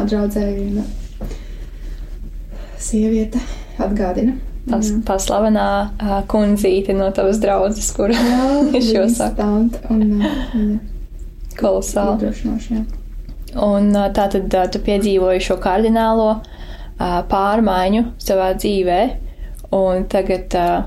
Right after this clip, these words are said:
Speaker 2: un tagad tu esi iepazinusi to, to mīlestību un to piepildījumu, pēc kura tu tik ļoti alki. Um,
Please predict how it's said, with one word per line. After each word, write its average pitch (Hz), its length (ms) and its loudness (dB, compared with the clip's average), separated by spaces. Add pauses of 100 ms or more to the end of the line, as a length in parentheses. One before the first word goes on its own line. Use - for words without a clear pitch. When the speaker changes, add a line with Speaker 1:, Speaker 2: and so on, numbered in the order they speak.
(240)
Speaker 2:
un 196 120 -2
tagad 190 260 2
tu 190 140 2
esi 202 320 2
iepazinusi 180 720 -2
to, 180 220 0 (120)
to 185 220 0
mīlestību 185 420 2
un 180 80 -2
to 180 140 0
piepildījumu, 180 500 0
pēc - 220 -4
kura 180 320 -2
tu - 160 -6
tik 190 240 -4
ļoti 185 260 0
alki. 190 460 -2 (640)
Um, 185 480 -2